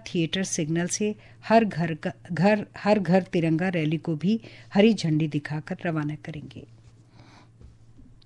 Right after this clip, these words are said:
सरकार ने स्टार्टअप को बढ़ावा देने के लिए प्रमुख उद्योगपतियों के साथ महत्वपूर्ण समझौता ज्ञापनों पर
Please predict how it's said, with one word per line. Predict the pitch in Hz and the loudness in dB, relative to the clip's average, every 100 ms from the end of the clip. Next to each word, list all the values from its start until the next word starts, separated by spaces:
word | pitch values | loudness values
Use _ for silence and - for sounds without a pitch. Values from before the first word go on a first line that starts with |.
| _ _ - - - - | _ _ -20 -20 -16 2
सरकार | 247 247 277 294 | 2 6 4 6
ने | 330 | 6
स्टार्टअप | 339 - 220 214 202 | 4 4 4 4 2
को | 254 | 2
बढ़ावा | 214 190 214 220 | 4 4 4 4
देने | 196 202 | 4 2
के | 202 | 2
लिए | 202 214 | 0 0
प्रमुख | 220 190 185 214 - | -2 0 0 -2 -4
उद्योगपतियों | 190 160 180 185 - 165 - 185 | -4 0 0 0 -4 -8 -6 -6
के | 175 | -6
साथ | - 175 - - | -6 -4 -6 -6
महत्वपूर्ण | 165 175 - 151 190 202 | -4 -4 -4 -6 -2 -2
समझौता | - 156 156 156 165 185 | -2 -4 -2 -4 -6 -6
ज्ञापनों | 170 156 151 160 | -4 -4 -4 -6
पर | 156 185 | -6 -6